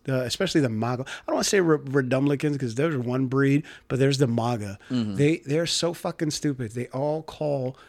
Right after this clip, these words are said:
Speaker 1: Democrats fascists.
Speaker 2: Yeah.
Speaker 1: I was like, "You literally have no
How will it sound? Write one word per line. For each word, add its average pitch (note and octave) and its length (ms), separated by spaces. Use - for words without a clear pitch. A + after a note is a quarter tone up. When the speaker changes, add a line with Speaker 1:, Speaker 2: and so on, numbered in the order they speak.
Speaker 1:
Democrats B2+ 600
fascists. - 640
Speaker 2:
Yeah. G#2+ 240
Speaker 1:
I - 60
was B2+ 100
like, C3 120
"You D#3+ 300
literally C#3+ 640
have B2 260
no C#3 420